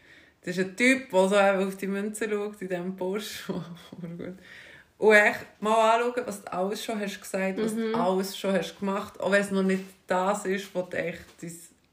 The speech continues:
Speaker 1: Ziel ist, sondern das, was du schon mal hast gemacht, und einfach mal das geniessen. Und halt, ähm,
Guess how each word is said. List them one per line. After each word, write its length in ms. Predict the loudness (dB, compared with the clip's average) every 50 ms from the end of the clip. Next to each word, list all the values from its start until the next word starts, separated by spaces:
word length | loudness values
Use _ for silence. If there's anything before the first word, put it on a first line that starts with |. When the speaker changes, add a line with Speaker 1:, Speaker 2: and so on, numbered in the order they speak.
| _ _ _ _ _ _ _ _ _ _ _ _ _ _ _ _ _ -20 _ _ _ _ _ _ _ _ _
Speaker 1:
Ziel 400 | -12 -6 -2 -2 0 0 2 2 2
ist, 460 | 2 4 6 4 4 4 0 -8 -10
sondern 380 | -8 -8 -8 -8 -8 -10 -10 -6
das, 220 | -6 -6 -6 -6
was 120 | -8 -10 -10
du 40 | -8
schon 120 | -8 -6
mal 180 | -4 -4 -4 -4
hast 200 | -6 -8 -10 -8
gemacht, 340 | -6 -6 -6 -6 -8 -12 -12
und 120 | -8 -6
einfach 360 | -4 -4 -6 -8 -10 -16 -14 -10
mal 240 | -8 -8 -8 -8 -10 -12 -8
das 320 | -4 -4 -4 -4 -6 -12 -14
geniessen. 720 | -12 -10 -10 -8 -8 -8 -8 -10 -10 -8 -8 -6 -6 -8 -10 -16 _ _ _ _ _ _ _ _ _ _ _ _ _ _ _ _ _ _ _ _ _ _ -18 -16 -16 -14 -16 -16 -18 -20 -20 -20 -20 -20 -20 -20 -20 _ _ _ _ -2
Und 380 | 2 6 8 8 8 8 6 4
halt, 500 | 4 4 4 4 4 2 2 0 -2 -4 -8 -16 _ -18 -10 -2 4
ähm, 580 | 6 8 8 8 8 6 4 2 0 -2 -6